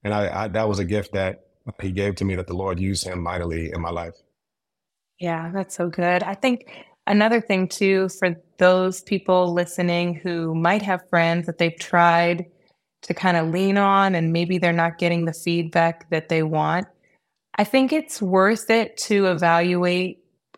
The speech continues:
Speaker 2: uh, do some self-reflection to say, "Well, how direct have I even been in asking for what I'm looking for or what I need?" So sometimes we can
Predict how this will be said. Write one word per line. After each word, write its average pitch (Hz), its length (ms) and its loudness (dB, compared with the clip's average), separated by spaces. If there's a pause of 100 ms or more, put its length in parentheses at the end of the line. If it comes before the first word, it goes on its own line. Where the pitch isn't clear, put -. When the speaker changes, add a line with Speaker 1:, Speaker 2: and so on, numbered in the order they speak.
(160)
Speaker 2:
uh, 160 320 2
do 196 160 2
some 190 200 0
self-reflection 180 1080 -2
to 170 160 -4
say, 165 400 0
"Well, 170 160 0
how 247 320 2
direct 180 500 2
have 185 180 2
I 175 120 6
even 165 320 0
been 160 560 0
in 156 460 -2 (340)
asking 185 560 -2
for 175 140 0
what 160 160 0
I'm 156 140 0
looking 160 300 -2
for 175 360 0
or 165 140 0
what 156 140 0
I 151 140 -2
need?" 160 540 0 (460)
So 170 260 6
sometimes 185 580 0
we 180 220 -2
can 160 680 0